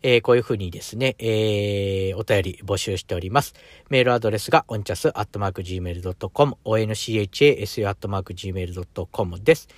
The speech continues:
えー、Twitterやっております。えー、グランパアットオンチャスラジオで検索していただいて、ぜひフォローしてください。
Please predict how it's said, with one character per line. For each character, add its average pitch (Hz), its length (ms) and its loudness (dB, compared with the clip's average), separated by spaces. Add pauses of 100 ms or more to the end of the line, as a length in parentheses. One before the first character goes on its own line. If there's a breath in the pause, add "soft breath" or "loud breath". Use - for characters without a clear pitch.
(380 loud breath)
え 151 80 8
ー、 143 40 4
Twitter 131 300 0
や 120 40 4
っ - 40 0
て - 100 0
お - 20 -2
り 117 60 -2
ま 151 100 2
す。 - 200 -6
え 107 100 -4
ー、 101 40 -4
グ 101 100 -6
ラ 104 100 2
ン 95 80 -4
パ - 220 2
ア 113 60 -4
ッ - 60 -10
ト 107 120 -2
オ 104 40 0
ン 101 60 -6
チ - 100 -6
ャ 101 40 0
ス - 120 -6
ラ 104 120 0
ジ 113 120 -2
オ 156 80 6
で 143 120 2
検 110 260 -2
索 - 240 -8
し - 80 -10
て - 100 -6
い 90 60 -6
た 92 120 -6
だ 90 120 -8
い 87 100 -6
て、 156 200 4
ぜ 170 120 -2
ひ 135 140 -4
フ 127 120 -2
ォ - 20 2
ロ 104 120 0
ー 87 40 -2
し - 100 -12
て 98 100 -8
く - 120 -16
だ 90 160 -8
さ - 180 0
い。 - 60 -4